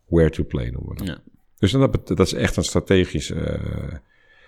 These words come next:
Speaker 1: inschatting van waar gaat de markt naartoe, wat zijn de nieuwe ontwikkelingen, welke slaagkansen hebben we daar, en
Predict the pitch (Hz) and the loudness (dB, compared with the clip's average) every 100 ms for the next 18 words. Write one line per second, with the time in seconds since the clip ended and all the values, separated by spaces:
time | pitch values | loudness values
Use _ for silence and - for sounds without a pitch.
0 | - - 92 92 - - 85 78 78 73 | -18 2 4 4 2 -2 0 0 0 0
1 | 80 80 78 73 71 69 73 71 127 120 | 0 0 -2 -2 0 0 -2 0 2 2
2 | 90 80 - 69 71 78 78 107 107 98 | 0 -4 -4 -4 -4 -6 2 2 2 -2
3 | 92 92 90 87 78 - - 90 85 85 | 0 -2 -2 -4 -8 -10 0 0 0 -4
4 | 80 78 76 76 71 76 76 73 71 73 | -4 -4 -6 -4 -6 -4 -4 -6 -8 -10
5 | 71 71 | -12 -12